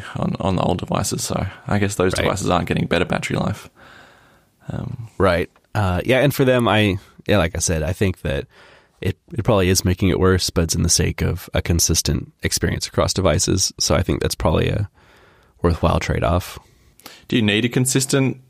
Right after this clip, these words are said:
Speaker 1: use case, uh, consistency across devices when, say, you've only got an iPhone ten? Like, why, why does, why do they need to have the same experience on an, an eleven when they've only got the ten?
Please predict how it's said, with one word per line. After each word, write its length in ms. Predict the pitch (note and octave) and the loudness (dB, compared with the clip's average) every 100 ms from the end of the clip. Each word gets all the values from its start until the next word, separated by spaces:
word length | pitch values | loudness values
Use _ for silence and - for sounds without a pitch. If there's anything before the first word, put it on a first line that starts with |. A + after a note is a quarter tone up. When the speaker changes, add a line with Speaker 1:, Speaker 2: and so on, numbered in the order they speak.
| - - _ - - | -20 -20 _ -18 -14
Speaker 1:
use 300 | - B2 - | -2 0 0
case, 360 | C#3 C3+ C3 - | 0 0 -2 0
uh, 260 | G#2 G2 - - - - - | 2 2 -2 -10 -12 -14 -6
consistency 500 | A#2+ A2+ A#2+ A#2 - | -4 -2 -2 -2 0
across 200 | A2 A2+ | 0 0
devices 540 | - F#2 F2+ A2+ D3+ B2 | 0 0 2 0 -2 0
when, 400 | G2 F#2 F2+ G2 _ - - _ _ _ _ | 0 0 -2 -6 _ -20 -20 _ _ _ _
say, 260 | - G2 F#2 | -4 0 0
you've 120 | E2+ | 0
only 220 | F#2+ F#2 | -2 -2
got 380 | - F2+ G2 - _ _ _ | 0 0 0 -4 _ _ _
an 120 | G#2 G#2 | -2 0
iPhone 480 | G#2 G#2 G#2 G#2 | 0 2 0 0
ten? 360 | G#2 G#2+ D3 G3 _ _ _ _ _ _ _ _ _ _ - | 0 -2 -2 -6 _ _ _ _ _ _ _ _ _ _ -2
Like, 100 | G#2 | 2
why, 340 | G2+ G#2+ G#2+ | 4 4 2
why 340 | - G2+ G#2 G#2 | 0 2 2 2
does, 240 | F#2+ E2+ F2 - | 0 -2 -8 -8
why 140 | - G#2 | 0 0
do 100 | F2 | 2
they 180 | F2+ F#2 | 0 2
need 140 | F2+ | 0
to 60 | F#2+ | -2
have 120 | F2 | -2
the 60 | |
same 260 | - F#2 F#2 | -2 -2 0
experience 540 | - - F2+ E2 - | -2 -2 0 0 -2
on 80 | F2 | 0
an, 160 | D#2+ - | 0 -2
an 160 | E2+ | -2
eleven 400 | E2+ F2 F2 E2 | 0 2 2 0
when 100 | E2+ | -2
they've 140 | E2+ E2 | 0 0
only 200 | F2 E2 | 0 0
got 240 | D#2+ D2+ | -2 -2
the 80 | - | -4
ten? 520 | - G#1 - G2 G2 | -6 -8 -8 -10 -12